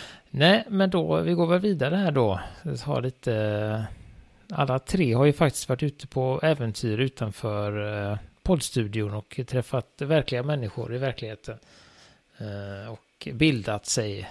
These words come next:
eh, i olika städer. Jag och Gudmundsson har ju varit på den årliga Pelikanhubben. Du har varit i Stockholm och jag var för, eh, på, vad ska man säga,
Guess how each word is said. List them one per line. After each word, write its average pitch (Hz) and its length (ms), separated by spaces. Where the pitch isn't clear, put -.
eh, 107 640
i 135 100
olika 117 520
städer. 110 640
Jag 135 560
och 175 300
Gudmundsson 156 560
har 151 80
ju 147 60
varit 147 220
på 156 100
den 139 320
årliga 123 600
Pelikanhubben. 131 880
Du 120 200
har 120 120
varit 156 320
i 160 60
Stockholm 196 580
och 190 60
jag 180 180
var 170 180
för, - 580
eh, 143 220
på, 220 400
vad 139 160
ska - 120
man 139 120
säga, 135 320